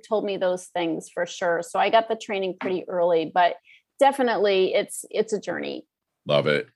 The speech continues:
Speaker 2: Love it. And so how do you want your dash remembered then,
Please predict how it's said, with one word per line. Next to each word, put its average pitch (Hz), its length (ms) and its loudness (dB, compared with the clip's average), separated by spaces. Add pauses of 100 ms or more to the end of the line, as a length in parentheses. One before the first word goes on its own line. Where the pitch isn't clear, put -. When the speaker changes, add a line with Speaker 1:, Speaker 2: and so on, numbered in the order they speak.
(120)
Speaker 2:
Love 82 300 0
it. 87 140 -2
And 120 200 2
so 190 380 4 (1080)
how - 240 -2
do 294 80 4
you 285 80 6
want 190 160 4
your 139 120 4
dash 107 420 2
remembered 73 380 -6
then, - 80 -20